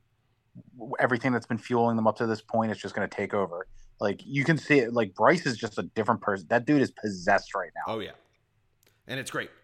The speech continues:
Speaker 2: I mean, it's great. I think your point on J T, he's another one that waited so long to get this, and he has not missed a step. Defensively has looked great.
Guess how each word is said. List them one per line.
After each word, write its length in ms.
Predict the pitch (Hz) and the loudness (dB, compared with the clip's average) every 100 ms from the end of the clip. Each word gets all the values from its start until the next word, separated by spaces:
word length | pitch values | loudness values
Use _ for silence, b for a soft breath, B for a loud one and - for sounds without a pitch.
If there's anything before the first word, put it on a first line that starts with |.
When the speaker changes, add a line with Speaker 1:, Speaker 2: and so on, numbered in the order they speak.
| _ - | _ -8
Speaker 2:
I 60 | |
mean, 140 | 135 135 | -4 -4
it's 260 | 135 - | -4 -8
great. 320 | - 139 139 | -6 -2 -2
I 80 | 117 | -2
think 160 | 139 127 | -6 -8
your 80 | 127 | -6
point 240 | 135 127 | -6 -6
on 100 | 117 | -6
J 200 | 117 107 | -6 -8
T, 500 | - 120 117 110 - _ _ _ _ _ - | -8 -6 -6 -8 -12 _ _ _ _ _ -12
he's 380 | 123 151 143 127 - | -8 -6 -8 -12 -8
another 300 | 127 131 139 | -4 -2 -2
one 200 | 120 107 | -2 -4
that 140 | 101 101 | -6 -6
waited 320 | 110 104 - | -6 -6 -10
so 200 | - 113 | -6 -6
long 300 | 110 107 98 | -4 -6 -10
to 60 | |
get 240 | 92 98 - | -10 -10 -8
this, 220 | 92 - | -10 -10
and 120 | 87 | -10
he 480 | 101 117 110 104 - _ _ _ _ | -8 -6 -6 -8 -12 _ _ _ _
has 280 | - 135 107 | -6 -4 0
not 220 | - 117 | 0 0
missed 220 | 104 - | -4 -8
a 60 | 98 | -12
step. 360 | - 101 85 - | -8 -6 -6 -10
Defensively 600 | 104 123 117 123 117 117 | -8 -8 -6 -6 -4 -4
has 100 | 107 | -6
looked 220 | 113 - | -10 -10
great. 340 | 110 104 104 | -8 -6 -8